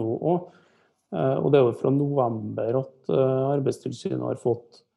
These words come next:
eh, en jobb da med å føre tilsyn om, eh, om smittevern på norske arbeidsplasser. Arbeidstilsynet har jo på, på hjemmesidene sine en oversikt over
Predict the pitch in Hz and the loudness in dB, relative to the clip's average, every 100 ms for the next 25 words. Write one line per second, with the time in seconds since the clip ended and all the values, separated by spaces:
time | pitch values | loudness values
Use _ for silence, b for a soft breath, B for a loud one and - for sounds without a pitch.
0 | _ _ _ - - - - - 127 123 | _ _ _ -10 -6 -6 -8 -6 2 6
1 | 147 175 175 165 123 120 127 123 - 127 | 8 6 4 6 6 4 2 0 2 4
2 | 123 - 135 127 117 110 120 120 117 120 | 4 4 0 0 0 0 -2 -4 -4 -4
3 | 120 120 123 135 - - - 127 127 135 | -4 -4 -6 -8 -12 -16 -8 -6 -2 -4
4 | 131 - 110 107 123 131 135 - 123 123 | -2 -2 0 0 0 0 0 2 2 2
5 | 113 - 135 127 135 131 - _ _ 170 | 0 -2 -4 -2 -4 -6 -8 _ _ 6
6 | 156 131 131 120 127 127 143 131 120 127 | 6 6 4 2 2 2 6 6 4 2
7 | 135 135 135 131 - 139 135 147 - _ | 2 4 2 0 -2 -2 -2 -4 -8 _
8 | _ _ _ _ _ - 135 135 131 139 | _ _ _ _ _ 2 6 6 6 4
9 | 139 120 107 127 104 127 - 113 107 123 | 4 2 2 -2 -2 -4 -2 0 0 0
10 | 127 127 135 135 117 107 113 - - 135 | 0 0 2 4 4 2 -4 -4 2 4
11 | 120 113 | 4 0